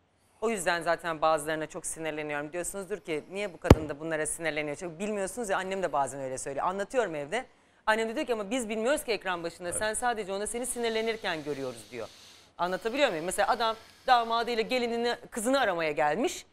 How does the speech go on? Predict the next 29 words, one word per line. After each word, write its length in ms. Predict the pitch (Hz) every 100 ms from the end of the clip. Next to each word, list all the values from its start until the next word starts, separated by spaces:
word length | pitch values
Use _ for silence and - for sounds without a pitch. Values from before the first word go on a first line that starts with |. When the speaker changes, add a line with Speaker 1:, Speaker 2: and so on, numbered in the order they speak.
| _ _ _ _ -
Speaker 1:
Anlatıyor, 220 | 247 247
biz 100 | 269
aynı 240 | 285 277
odada 260 | 247 214 302
kalalım 320 | 285 277 285
mı 100 | 285 226
diyeni 260 | 269 277
bile 180 | 240 277
ben 180 | 277 269
gördüm 320 | 269 269 262
bu 60 | 214
programda. 480 | 196 175 165 160 180
Anlatabiliyor 440 | 208 214 254 339
muyum? 100 | 240
Tabii 140 | 262
şimdi 140 | 240 269
o 60 |
Speaker 2:
Tabii. 100 | 262
Speaker 1:
kadına 260 | 254 262 262
geldiği 280 | 269 269 277
zaman 220 | 254 277
ben 120 | 277
de 60 | 269
kadına 360 | 269 269 277 277
biraz 200 | 262 269
ister 240 | - 302
istemez 360 | 240 214 240 294
saldırıyorum 540 | 285 269 277 277 202
tabii. 240 | 175 147